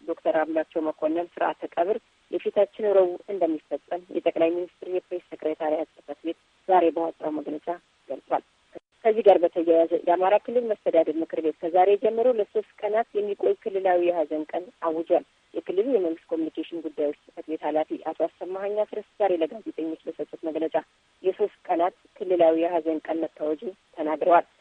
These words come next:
በተለያዩ የመገናኛ አውታሮች ለአጽናኑንና ከጎናችን መሆናቸውን ለገለጹልን የህብረተሰብ ክፍሎችና የመንግስት እንዲሁም የግል ተቋማትን ሳናመሰግን አናልፍም ብለዋል። ዛሬ የባህር ዳር የሰላም ሁኔታም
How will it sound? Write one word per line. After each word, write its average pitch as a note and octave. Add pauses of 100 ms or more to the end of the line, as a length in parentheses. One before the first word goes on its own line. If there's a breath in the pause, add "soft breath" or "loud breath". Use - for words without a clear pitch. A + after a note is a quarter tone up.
(120)
በተለያዩ F3+
የመገናኛ D#3
አውታሮች D#3 (340)
ለአጽናኑንና D#3+ (120)
ከጎናችን F3+
መሆናቸውን E3 (120)
ለገለጹልን D#3+
የህብረተሰብ D#3
ክፍሎችና E3+ (140)
የመንግስት F3
እንዲሁም F#3+
የግል E3
ተቋማትን E3
ሳናመሰግን D#3+ (140)
አናልፍም D#3+ (200)
ብለዋል። E3 (320)
ዛሬ D#3+
የባህር E3
ዳር E3 (120)
የሰላም D#3+
ሁኔታም E3